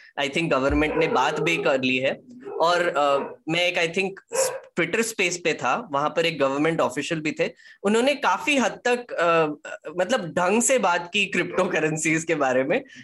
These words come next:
जो कि बहुत रेयर है गवर्नमेंट <laughs> ऑफिशियल्स में। तो, अ, आपको ये दिखाई दे रहा है कि गवर्नमेंट भी, अ, अपने ऑफिशियल्स जो भी है, वो भी स्टडी कर रहे हैं और उसी हिसाब से एक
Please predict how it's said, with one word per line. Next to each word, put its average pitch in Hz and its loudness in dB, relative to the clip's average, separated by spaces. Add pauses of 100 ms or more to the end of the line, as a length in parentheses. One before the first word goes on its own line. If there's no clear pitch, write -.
जो 170 0
कि 190 0
बहुत 170 0
रेयर 143 2
है 127 0
गवर्नमेंट 135 2
<laughs> - -
ऑफिशियल्स 160 0
में। 147 0 (220)
तो, 180 2 (240)
अ, 147 2 (120)
आपको 170 0
ये 240 2
दिखाई 196 0
दे 208 2
रहा 208 4
है 220 0
कि 226 -2
गवर्नमेंट 175 2
भी, 208 0
अ, 139 -2 (420)
अपने 143 0
ऑफिशियल्स 165 0
जो 147 0
भी 156 -2
है, 175 0
वो 165 0
भी 165 -2
स्टडी 147 -2
कर 165 -2
रहे 175 2
हैं 190 -2 (320)
और 185 0
उसी 202 0
हिसाब 180 0
से 220 0
एक 269 -4